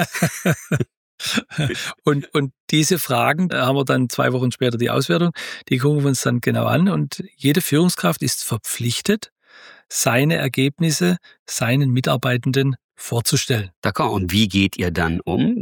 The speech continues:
Speaker 2: wenn die Ergebnisse nicht so ausgefallen sind, wie wir euch das vorstellt?
Speaker 1: Dann fragen
Speaker 2: Was
Speaker 1: wir die
Speaker 2: passiert dann?
Speaker 1: Führungskraft, dann fragen wir die Führungskraft, "Was hast du jetzt vor?"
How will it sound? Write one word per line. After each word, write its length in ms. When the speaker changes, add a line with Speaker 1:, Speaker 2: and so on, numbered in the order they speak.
Speaker 2:
wenn 180
die 100
Ergebnisse 760
nicht 380
so 100
ausgefallen 720
sind, 180
wie 160
wir 220
euch 180
das 180
vorstellt? 600
Speaker 1:
Dann 200
fragen 320
Speaker 2:
Was 80
Speaker 1:
wir 60
die 40
Speaker 2:
passiert 220
dann? 60
Speaker 1:
Führungskraft, 500
dann 160
fragen 260
wir 80
die 120
Führungskraft, 460
"Was 140
hast 100
du 40
jetzt 140
vor?" 340